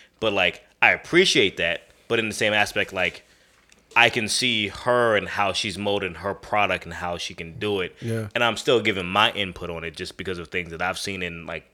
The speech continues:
Speaker 1: in sales and stuff like that. And she's attacking each part of the market in the right way.
Speaker 2: Awesome.
Speaker 1: You know, and it's, it's something I'm so, ever so proud of my,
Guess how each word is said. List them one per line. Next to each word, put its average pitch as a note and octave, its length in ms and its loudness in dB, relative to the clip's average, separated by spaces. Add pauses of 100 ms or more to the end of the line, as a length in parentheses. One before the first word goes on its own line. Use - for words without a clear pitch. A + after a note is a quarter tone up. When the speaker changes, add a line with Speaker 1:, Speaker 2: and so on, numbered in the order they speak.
Speaker 1:
in G2 100 -12
sales E2 520 -4
and E2 100 -18
stuff - 240 -12
like D2+ 160 -14
that. D2+ 260 -10 (380)
And G#2 400 4 (160)
she's A2+ 540 0 (640)
attacking G2+ 760 0 (120)
each G2+ 360 -6
part F#2+ 260 -2
of E2 120 -10
the E2 80 -14
market F2 580 -10
in E2+ 200 -12
the D#2+ 80 -16
right D#2+ 360 -10
way. C2 340 -14 (120)
Speaker 2:
Awesome. G#2+ 440 -8 (100)
Speaker 1:
You F#2+ 120 -4
know, D2+ 220 -10 (540)
and G#2+ 540 4 (100)
it's, - 420 -6
it's G#2 160 -6
something G2+ 340 -4
I'm F2 200 -4
so, G2 560 0 (800)
ever C3 240 6
so G#2 180 -2
proud F2+ 300 -2
of D#2 100 -10
my, F2 100 -8